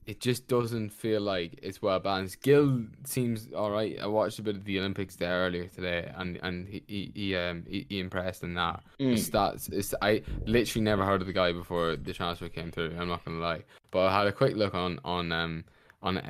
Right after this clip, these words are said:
Speaker 1: F B Ref. Click the, the, the, the,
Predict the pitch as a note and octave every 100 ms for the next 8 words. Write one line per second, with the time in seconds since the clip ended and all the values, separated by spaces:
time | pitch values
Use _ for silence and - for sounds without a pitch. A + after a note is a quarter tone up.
0 | F2+ F#2 F#2 - D#2 D#2+ G#2+ - - -
1 | - _ - _ - G2+ - F#2+ F2 E2+
2 | C2 F2 E2+ - D#2+ F2 - - - F#2
3 | F2 F2+ F2